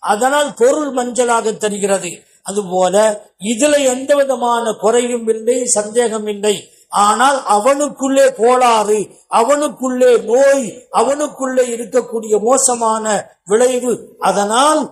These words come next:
இதிலே கோளாறுகள் தெரிகின்றனவே தவிர குர்ஆன்ல எந்த கோளாறும் இல்ல,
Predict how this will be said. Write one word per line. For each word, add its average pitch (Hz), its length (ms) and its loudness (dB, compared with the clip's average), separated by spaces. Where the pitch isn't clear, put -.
இதிலே 226 400 2
கோளாறுகள் 208 680 0
தெரிகின்றனவே 185 800 -4
தவிர 226 220 0
குர்ஆன்ல 214 500 2
எந்த 196 280 -2
கோளாறும் 214 540 2
இல்ல, 269 160 0